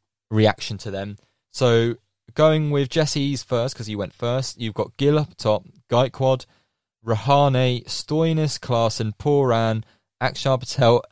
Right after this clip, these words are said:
the goat, M S Dhoni, skippering, uh, at eight, Siraj, Deshpande, Varun Chakravarti, and Noor Ahmad as your twelfth man.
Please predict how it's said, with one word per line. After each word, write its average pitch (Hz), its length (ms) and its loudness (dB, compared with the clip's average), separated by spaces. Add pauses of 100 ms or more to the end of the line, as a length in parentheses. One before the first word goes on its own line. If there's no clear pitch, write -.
(420)
the 165 160 4
goat, 175 640 6 (100)
M 131 160 6
S 127 160 6
Dhoni, 113 520 4
skippering, 117 560 -6 (520)
uh, 104 540 0
at - 40 -
eight, 131 260 2 (100)
Siraj, 120 500 0
Deshpande, 104 680 -2 (440)
Varun 143 400 2
Chakravarti, 107 720 -2
and 101 100 0
Noor 104 200 2
Ahmad 98 240 0
as 90 100 -12
your - 60 -20
twelfth 92 300 -8
man. 123 420 -4